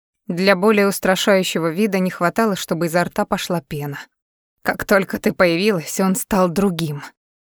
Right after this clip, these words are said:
Был рядом, но я чувствовала, что все его мысли не со мной,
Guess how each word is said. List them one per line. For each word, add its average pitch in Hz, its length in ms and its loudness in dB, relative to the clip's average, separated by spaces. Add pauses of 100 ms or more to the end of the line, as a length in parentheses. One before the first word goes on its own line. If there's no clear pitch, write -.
Был 214 260 4
рядом, 180 580 0 (180)
но 233 80 8
я 202 220 6
чувствовала, 190 540 2
что - 200 -4
все 214 220 0
его 185 160 0
мысли 185 380 -2
не 175 140 -6
со 175 200 -4
мной, 175 460 -8